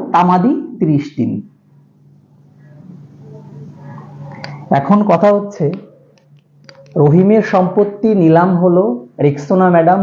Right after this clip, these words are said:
নিলাম কিনলো, রেক্সোনা ম্যাডামকে ত্রিশ দিনের মধ্যে ডিগ্রি মূল্যে প্রাপ্ত সেই নিলামের সম্পত্তিটা বুঝে নেওয়ার জন্য আদালতে মামলা করতে হবে।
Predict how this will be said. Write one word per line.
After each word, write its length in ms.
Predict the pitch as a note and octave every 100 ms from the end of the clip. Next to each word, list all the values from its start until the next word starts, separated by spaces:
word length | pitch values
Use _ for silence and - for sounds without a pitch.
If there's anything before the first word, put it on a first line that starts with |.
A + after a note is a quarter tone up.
| F3
নিলাম 240 | D3+ E3 F3+ F3
কিনলো, 340 | G3+ G3 F3+ G3 C4 - _ _ _ -
রেক্সোনা 420 | C#3 C#3 G#3+ G#3 G3+
ম্যাডামকে 400 | G3+ G#3 G3+ D#3+ E3+ -
ত্রিশ 240 | G#3 A#3 A#3 F3+
দিনের 240 | A3 A3+
মধ্যে 380 | G#3 F3+ D3 G3 C4 D4 - _ _ _ _ _ _ _ _ _ _ -
ডিগ্রি 380 | A#2+ E3 F3 G#3+
মূল্যে 200 | A3 A3 G3
প্রাপ্ত 260 | F3+ - A#3 A3+
সেই 140 | G3 D#3+
নিলামের 340 | F3 F3+ G3 G3
সম্পত্তিটা 560 | F3 E3 G3 G3 F#3 F#3
বুঝে 220 | C#3 D3 F3
নেওয়ার 200 | F3+ F3+
জন্য 220 | E3+ F#3 A3+ F#3+
আদালতে 400 | D3 D3 D3 F3+ D4+ - - _ - _ _ - - _ _ _ _ _ _ -
মামলা 240 | D#3 D#3 C#3
করতে 180 | - C3+
হবে। 180 | B2+ -